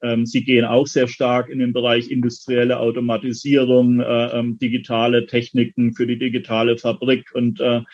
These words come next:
äh, und Ähnliches hinein. Natürlich haben wir dort Überschneidungspunkte,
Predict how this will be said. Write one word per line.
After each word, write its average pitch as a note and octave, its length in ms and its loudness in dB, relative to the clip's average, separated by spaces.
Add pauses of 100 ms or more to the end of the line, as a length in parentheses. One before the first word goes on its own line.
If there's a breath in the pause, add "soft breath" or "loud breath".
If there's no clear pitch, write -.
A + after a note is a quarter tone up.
(220 loud breath)
äh, B2 100 -2
und A#2+ 260 -2
Ähnliches B2 460 0
hinein. A#2+ 320 -2
Natürlich D#3+ 440 0
haben B2+ 160 0
wir B2+ 100 4
dort A#2+ 260 0
Überschneidungspunkte, C3 1200 0